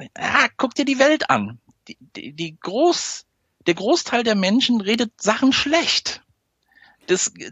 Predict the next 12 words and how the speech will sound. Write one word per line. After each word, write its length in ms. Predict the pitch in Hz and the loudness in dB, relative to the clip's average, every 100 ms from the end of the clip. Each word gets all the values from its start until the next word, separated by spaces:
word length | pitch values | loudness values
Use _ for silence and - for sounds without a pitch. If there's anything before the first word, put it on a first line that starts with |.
| 190 - | -10 -2
es 180 | 190 - | -2 -2
gibt 360 | 269 - - | -4 -6 -4
Menschen, 320 | 196 262 311 262 | 0 2 2 2
die 40 | |
stehen 220 | - 214 | 0 0
morgens 260 | 196 175 170 | 2 2 2
auf, 220 | 302 - | -2 -2
gucken 300 | - 233 202 | -6 -4 -4
raus 400 | 160 165 285 240 | 0 4 4 4
und 100 | 220 | 2
sagen, 240 | 214 202 196 - - - | 2 2 -2 -12 -20 -16
„Wow, 480 | 151 247 311 139 | 0 4 4 2